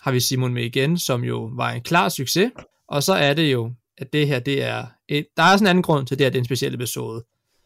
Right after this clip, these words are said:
Og det er fordi, godt nok ikke i dag,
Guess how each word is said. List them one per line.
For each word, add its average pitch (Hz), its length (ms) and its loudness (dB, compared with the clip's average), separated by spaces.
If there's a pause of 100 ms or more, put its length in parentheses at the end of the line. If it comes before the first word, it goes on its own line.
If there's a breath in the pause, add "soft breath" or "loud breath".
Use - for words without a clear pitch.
(260)
Og 131 120 -4
det 165 60 0
er 156 60 -10
fordi, 151 420 -2 (720)
godt 180 160 2
nok 202 160 2
ikke 190 220 2
i - 20 -8
dag, 131 360 0